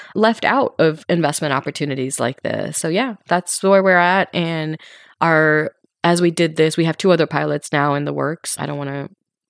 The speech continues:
go too far <laughs> along in this, but I'll share that we have two other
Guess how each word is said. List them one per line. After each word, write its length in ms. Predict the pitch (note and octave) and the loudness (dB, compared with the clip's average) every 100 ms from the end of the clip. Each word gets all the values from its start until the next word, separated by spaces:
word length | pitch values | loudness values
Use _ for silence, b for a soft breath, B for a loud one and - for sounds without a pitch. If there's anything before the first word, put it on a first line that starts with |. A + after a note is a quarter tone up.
| _ _ _ - | _ _ _ -6
go 140 | D3+ | -4
too 160 | D3+ D#3+ | -2 -2
far 200 | D#3+ D#3 | 0 2
<laughs> 0 | |
along 400 | D#3+ F3 A#3+ A#3 | 2 4 4 4
in 180 | - A#3 | 4 6
this, 260 | A3+ A3+ | 4 4
but 240 | - D#3+ - | 4 6 6
I'll 220 | E3+ E3+ | 6 6
share 340 | E3+ F3+ E3 D#3 | 4 4 6 6
that 160 | D3 | 4
we 80 | D#3+ | 2
have 140 | D#3+ | 0
two 140 | - G3 | 2 4
other 240 | F3 E3+ | 4 4